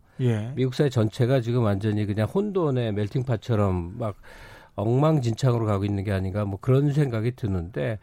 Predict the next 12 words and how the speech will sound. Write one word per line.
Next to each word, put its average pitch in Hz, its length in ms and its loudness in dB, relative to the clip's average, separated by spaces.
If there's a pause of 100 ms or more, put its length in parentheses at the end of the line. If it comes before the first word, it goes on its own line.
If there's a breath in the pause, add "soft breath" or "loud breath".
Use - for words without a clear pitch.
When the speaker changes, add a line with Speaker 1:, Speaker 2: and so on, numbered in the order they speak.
(580 loud breath)
Speaker 2:
한국은 185 800 0
과거하고 131 640 2
전혀 247 380 2
다른 151 280 4
나라가 247 320 -2
돼버려갖고 92 600 -4
말이에요. 117 480 -8 (220)
예전-, 127 400 0
예전에는 139 520 2
미국의 135 300 2
국력에 151 580 2
편승해서 160 840 -2